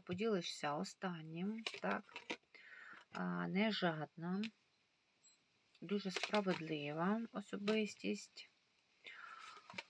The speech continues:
А, але якось так: свого не віддам, так? Свого не віддам. От якщо в тебе щось намагаються забрати, то ти стаєш зразу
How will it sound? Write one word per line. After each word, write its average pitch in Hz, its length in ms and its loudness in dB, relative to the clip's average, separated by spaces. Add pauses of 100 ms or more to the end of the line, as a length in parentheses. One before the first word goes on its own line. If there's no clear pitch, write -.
(140)
А, - 80 0 (440)
але 202 220 10
якось 208 360 6
так: - 300 8
свого 240 400 8
не 196 180 10
віддам, 151 460 6 (220)
так? 233 360 0 (680)
Свого 262 360 8
не 202 140 8
віддам. 156 500 2 (1160)
От 202 120 4
якщо 214 220 4
в 196 60 -2
тебе 190 220 0
щось 190 220 0
намагаються 180 500 0
забрати, 214 460 4
то 175 120 -4
ти 233 140 -2
стаєш 196 380 0
зразу 190 360 4